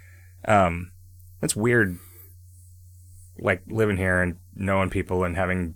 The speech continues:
been to, you know, the various tech company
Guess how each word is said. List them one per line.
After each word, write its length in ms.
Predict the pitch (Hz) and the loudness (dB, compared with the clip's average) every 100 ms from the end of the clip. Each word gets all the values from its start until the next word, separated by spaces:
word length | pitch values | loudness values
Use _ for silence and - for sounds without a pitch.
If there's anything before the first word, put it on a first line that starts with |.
| - | -6
been 280 | 90 87 87 | -4 -4 -2
to, 300 | - 85 80 - - - - - - | -2 -2 -2 -10 -20 -20 -20 -20 -12
you 80 | 80 | -10
know, 160 | 78 92 | -8 -8
the 100 | 80 | -2
various 340 | 85 82 - | 0 0 -2
tech 240 | - 82 | -6 -10
company 460 | - 85 85 82 | -6 -6 -4 -8